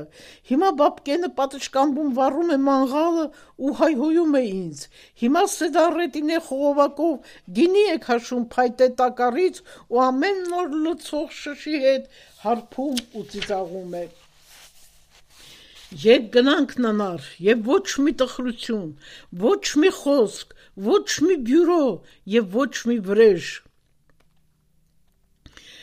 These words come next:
"Անչար լինենք այսօր, Նանար"։ Ես բռնում եմ նրա թևը, ու մենք վազում ենք դեպի ելքի դուռը, բայց ճանապարհին հանկարծ կանգ եմ առնում։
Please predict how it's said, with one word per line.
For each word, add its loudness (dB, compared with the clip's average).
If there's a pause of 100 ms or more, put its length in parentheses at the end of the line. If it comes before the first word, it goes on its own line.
(220)
"Անչար -2
լինենք -6
այսօր, -6 (140)
Նանար"։ -2 (1120)
Ես -6
բռնում -6
եմ -8
նրա -6
թևը, -4 (440)
ու -12
մենք -10
վազում -6
ենք -8
դեպի -10
ելքի -12
դուռը, -12 (680)
բայց -6
ճանապարհին -8
հանկարծ -10
կանգ -12
եմ -12
առնում։ -14